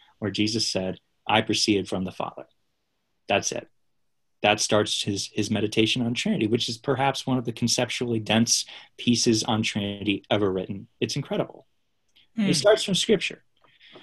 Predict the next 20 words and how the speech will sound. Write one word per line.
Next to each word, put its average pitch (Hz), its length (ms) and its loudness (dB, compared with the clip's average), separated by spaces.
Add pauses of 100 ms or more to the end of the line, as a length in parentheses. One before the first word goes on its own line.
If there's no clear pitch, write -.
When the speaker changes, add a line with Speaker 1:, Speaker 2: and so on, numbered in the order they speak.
(200)
Speaker 1:
Now, 170 340 6 (140)
eh, 175 260 -6
the 165 100 2
fact 208 280 4
that 147 120 4
he, 156 500 6 (640)
and, 127 200 0
and 143 180 2
you 185 80 2
kind 127 400 2 (140)
of 113 100 -6
mentioned 104 360 2
this, 104 200 -4
you 117 100 0
know, 117 100 -4
using 113 840 2
Scripture - 420 2 (1120)
as 131 240 6
a 110 60 2
springboard, 95 1000 2